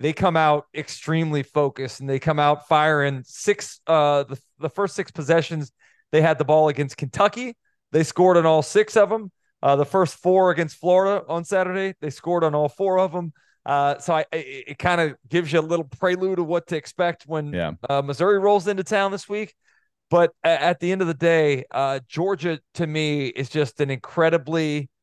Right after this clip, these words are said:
Speaker 1: uh, talented group of players that's really well coached, that plays incredibly disciplined and unselfish football. And it's a lot of fun to watch. I'm a Florida guy, but just being able to appreciate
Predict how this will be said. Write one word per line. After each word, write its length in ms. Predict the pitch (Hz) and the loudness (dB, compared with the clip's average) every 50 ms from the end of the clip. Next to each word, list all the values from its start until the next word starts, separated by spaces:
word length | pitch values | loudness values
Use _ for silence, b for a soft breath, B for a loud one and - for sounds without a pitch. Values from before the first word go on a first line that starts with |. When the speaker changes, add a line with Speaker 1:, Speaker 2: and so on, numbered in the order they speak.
| _ _ _ _ _ _ | _ _ _ _ _ _
Speaker 1:
uh, 180 | - 127 127 120 | -2 0 0 0
talented 560 | - - - 165 170 185 190 175 - 170 170 | -2 -2 -2 0 0 0 0 -2 -4 -8 -10
group 260 | 131 139 156 165 - | -8 -6 -6 -6 -6
of 100 | 160 147 - | -8 -8 -4
players 600 | - 156 147 139 135 135 131 131 131 120 - _ - | 0 0 2 2 2 0 -2 -4 -6 -8 -10 _ -2
that's 240 | 139 139 135 - 135 | -2 -2 -2 -2 -6
really 320 | 123 127 147 160 180 185 | -4 0 2 2 2 2
well 280 | 170 160 170 160 156 151 | 2 2 2 2 2 0
coached, 580 | - - 156 139 135 139 135 - - - - - - | 0 0 -2 0 0 -2 -4 -8 -16 -20 -20 -10 -4
that 180 | 147 143 135 - | -4 -4 -2 0
plays 260 | - 165 160 160 131 | 0 0 0 0 0
incredibly 640 | 143 135 - - 165 165 156 143 180 175 160 160 - _ _ | -4 -6 -4 -2 -2 -2 -2 -2 -2 -2 -2 -2 -4 _ _
disciplined 680 | - 156 165 - - 147 - 170 160 151 151 143 139 - - | -6 -6 -6 -6 -8 -10 -4 -2 0 0 0 -2 -4 -6 -6
and 140 | - 143 139 | -6 -4 -4
unselfish 580 | 139 139 135 - - 160 143 - - 143 123 - | -4 -4 -4 -2 0 0 0 0 -2 -6 -8 -6
football. 520 | - 147 135 - 147 143 135 131 127 113 b b b b b b b _ - 170 | -6 -6 -4 0 2 4 4 4 2 0 b b b b b b b _ -2 0
And 100 | 170 170 | 0 0
it's 140 | 160 - | 0 0
a 40 | 170 | 0
lot 220 | 156 160 160 160 160 | 2 2 2 2 2
of 80 | - | 0
fun 200 | - 165 156 147 | 0 -2 -2 -2
to 60 | 147 | -2
watch. 340 | 143 139 143 135 123 120 - | -2 -2 -2 -2 -2 -2 -2
I'm 180 | 165 160 156 160 | -2 -2 -2 -4
a 40 | 143 | -6
Florida 360 | - - 175 165 165 160 156 | -6 -4 -2 -2 -2 -2 -2
guy, 400 | 143 151 151 151 147 147 147 139 _ | -2 -2 -2 -2 -2 -2 -4 -6 _
but 180 | - 147 139 143 _ _ _ 131 | -8 -8 -8 -8 _ _ _ -10
just 220 | 135 160 147 - _ _ | -8 -8 -8 -10 _ _
being 180 | 156 165 165 160 | -4 -2 -2 -2
able 180 | 165 160 143 139 | -2 -4 -4 -2
to 140 | 147 151 | -2 -2
appreciate 640 | 143 - - - 175 170 160 - - 165 151 147 139 | -2 -2 -2 -6 -6 -6 -4 -2 0 0 0 0 -2